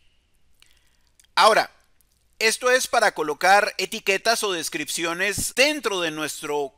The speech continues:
cuaderno. Ahora, también hay celdas de tipo código para poder extraer información de nuestros archivos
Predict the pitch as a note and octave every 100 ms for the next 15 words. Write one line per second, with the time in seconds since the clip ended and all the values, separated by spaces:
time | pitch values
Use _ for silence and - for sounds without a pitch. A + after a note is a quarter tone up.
0 | _ D#3 D3+ D#3 C#3 A2+ G#2 _ _ _
1 | - - _ _ _ - A#3+ G3 F3 A#3+
2 | - _ _ _ - F3+ F3 G#3 G#3 G#3
3 | G3 A3+ G3 F#3 G#3 G3+ - - C3+ D#3+
4 | - F#3 - G3 - - D4 D4 A3 D3+
5 | A2 _ _ _ _ _ _ _ - F3
6 | E3 F3 F3 F#3 F#3 G#3+ B3+ - _ _
7 | - F3+ - - F3 E3 E3+ G3 A3 G#3
8 | F#3+ F#3 F3 E3+ E3 - A3+ F#3 F#3+ G#3+
9 | - - _ _ _ - D#3 D3+ E3+ -
10 | F3 F3+ G3 G3 - C4 F#3+ F#3 F#3 -
11 | -